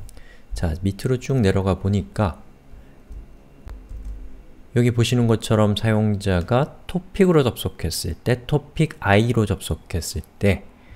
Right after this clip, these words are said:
이 라우트가 걸려있는 부분이 이렇게 보이죠? 자, 그런데 여기에 그 코드를 보시면 이 부분,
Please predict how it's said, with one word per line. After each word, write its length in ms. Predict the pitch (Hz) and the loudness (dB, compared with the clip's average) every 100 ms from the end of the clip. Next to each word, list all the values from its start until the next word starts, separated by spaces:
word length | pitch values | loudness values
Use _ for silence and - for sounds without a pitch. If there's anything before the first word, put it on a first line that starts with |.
| - - | -16 -4
이 40 | 80 | 0
라우트가 1080 | 82 101 - - 104 90 85 80 - 85 | 2 2 0 -2 2 2 0 -4 -2 -2
걸려있는 600 | - 85 90 85 80 78 | 0 2 4 2 0 -2
부분이 280 | 87 87 87 | -2 -2 0
이렇게 260 | 82 - - | -2 -4 -4
보이죠? 600 | 87 95 95 92 147 - - - - - - - - - - - _ _ _ _ _ _ _ _ _ _ - - - | -2 -2 -2 -2 -2 -4 -16 -20 -18 -16 -16 -18 -20 -20 -20 -20 _ _ _ _ _ _ _ _ _ _ -20 -20 -12
자, 340 | - 87 78 - | -4 -2 -2 -2
그런데 640 | 117 139 131 87 95 175 - - - 107 | 0 2 4 2 2 -2 -8 -16 -6 0
여기에 960 | 113 117 143 143 139 139 135 135 - - | 2 2 0 2 4 4 4 2 0 -4
그 260 | 113 110 | -2 -2
코드를 440 | - 131 127 120 - | 0 2 4 2 2
보시면 600 | 92 - 85 117 80 73 - - - - - | 0 0 0 0 -2 -4 -12 -14 -14 -12 -2
이 140 | 98 | 0
부분, 420 | 120 95 82 143 | 0 0 0 -2